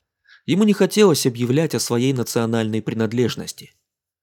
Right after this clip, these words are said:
«Как только встанем на якорь, я сойду на берег и нанесу визит новому консулу», сказал он Неду.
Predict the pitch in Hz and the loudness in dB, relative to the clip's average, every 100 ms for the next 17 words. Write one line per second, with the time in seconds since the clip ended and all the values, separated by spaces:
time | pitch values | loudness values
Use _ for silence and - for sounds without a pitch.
0 | _ _ - 151 - 170 151 139 165 160 | _ _ -2 -2 0 0 2 0 2 2
1 | 151 147 147 175 151 107 127 127 143 139 | 2 2 2 2 0 0 0 2 2 2
2 | 139 139 151 156 143 - _ _ _ _ | 2 2 2 2 0 -8 _ _ _ _
3 | 180 180 170 151 175 156 156 151 165 147 | 0 2 2 2 2 2 2 2 0 4
4 | 147 139 143 139 135 156 110 107 95 - | 4 6 2 0 0 0 0 -4 -8 -12
5 | _ _ _ - - 123 113 110 113 113 | _ _ _ -18 -8 -4 -2 -2 -2 -2
6 | 101 85 | -4 -8